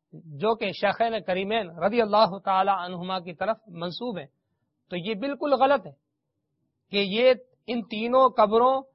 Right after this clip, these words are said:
کے گرد ایک دیوار ہے، اور وہ دیوار ایسی کہ جس میں کوئی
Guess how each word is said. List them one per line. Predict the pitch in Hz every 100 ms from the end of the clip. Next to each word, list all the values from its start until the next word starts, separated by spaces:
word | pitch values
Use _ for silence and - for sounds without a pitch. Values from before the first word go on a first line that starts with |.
| _ _ -
کے | 226 185
گرد | 175 269 220 262 277 _ -
ایک | 190 233 214
دیوار | 185 180 240 220
ہے، | 123 _ _ _ _ _ -
اور | 190 240 226
وہ | 208 247
دیوار | 226 226 254 226
ایسی | 208 220 254 269
کہ | 254 233
جس | 170 226 233
میں | 247 233 233 _ _
کوئی | 226 294 285 170